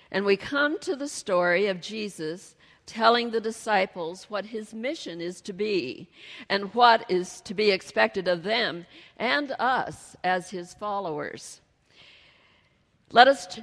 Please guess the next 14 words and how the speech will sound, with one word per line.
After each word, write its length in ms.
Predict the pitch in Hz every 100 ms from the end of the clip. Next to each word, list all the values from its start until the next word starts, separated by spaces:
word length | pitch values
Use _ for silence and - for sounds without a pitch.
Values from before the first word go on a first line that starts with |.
| -
hear 380 | 254 233 220
God's 360 | 180 196 190 180
word 400 | 185 220 170 175
from 200 | - 185
the 60 | 190
Gospel 640 | 202 208 247 - 214 220
of 120 | 220
Mark, 480 | 202 185 170 170 - _ _ _
chapter 500 | - 175 180 - 214
eight, 460 | - 175 170 160 - _ _ _
verses 440 | 220 262 220 190
thirty-one 760 | - 214 208 208 196 190 170 165
through 300 | - 190 190
thirty-eight. 800 | - 208 180 165 147 139 -